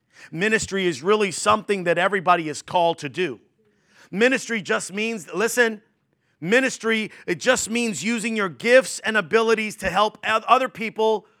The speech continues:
to learn to love God. See, God didn't put you on this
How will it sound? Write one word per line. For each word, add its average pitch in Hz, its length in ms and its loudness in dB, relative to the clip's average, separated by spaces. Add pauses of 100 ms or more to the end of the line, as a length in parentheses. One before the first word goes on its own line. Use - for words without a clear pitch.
to 185 140 -6
learn 190 280 -2
to 208 120 -4
love 180 260 2
God. 110 380 -4 (800)
See, 214 180 -4
God 240 340 10
didn't 247 260 -2
put 240 220 2
you 240 160 0
on 240 140 2
this 240 180 -2